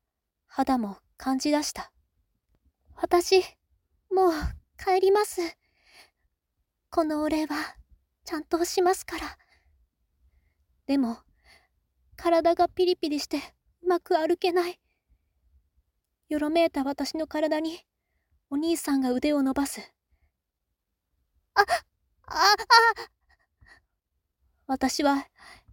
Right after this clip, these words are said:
へたり込んでしまった。そして、「ごめんね」とお兄さんが耳元でささやいた。頭がクラクラする。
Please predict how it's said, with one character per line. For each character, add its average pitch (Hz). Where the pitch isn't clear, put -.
へ 302
た 294
り 302
込 339
ん 339
で 320
し 269
ま 247
っ -
た。 -
そ -
し -
て、 269
「ご 277
め 294
ん 311
ね」 330
と 277
お 262
兄 302
さ 277
ん 254
が 220
耳 269
元 285
で 262
さ -
さ 269
や 294
い 285
た。 -
頭 285
が 285
ク -
ラ 320
ク 277
ラ 247
す -
る。 233